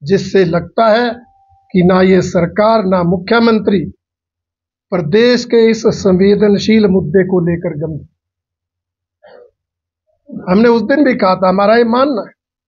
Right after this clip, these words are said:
कि जो प्रदेश के मूल निवासी हैं, वो चाहे किसी भी समुदाय के, वो भाईचारे के साथ रहते हैं, वो प्रदेश में शांति और सौहार्द चाहते हैं।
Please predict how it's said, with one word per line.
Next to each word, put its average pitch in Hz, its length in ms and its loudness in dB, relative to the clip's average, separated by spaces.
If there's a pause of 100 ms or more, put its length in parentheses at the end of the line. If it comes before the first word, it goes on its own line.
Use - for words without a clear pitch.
(1400)
कि 226 80 -4
जो 254 160 2
प्रदेश 254 640 0
के 277 160 2
मूल 240 300 2
निवासी 208 560 2
हैं, 170 440 0 (420)
वो 202 140 -2
चाहे 202 260 0
किसी 202 440 -2
भी 202 60 0
समुदाय 160 500 -4
के, 156 160 -20 (1400)
वो 185 80 -2
भाईचारे 180 540 0
के 214 160 -2
साथ 165 240 -6 (120)
रहते - 320 -14
हैं, - 120 -20 (600)
वो 185 60 -14
प्रदेश 185 540 0
में 190 100 -2
शांति 196 640 -2
और 240 260 -2
सौहार्द 190 540 -4
चाहते - 340 -14
हैं। - 60 -20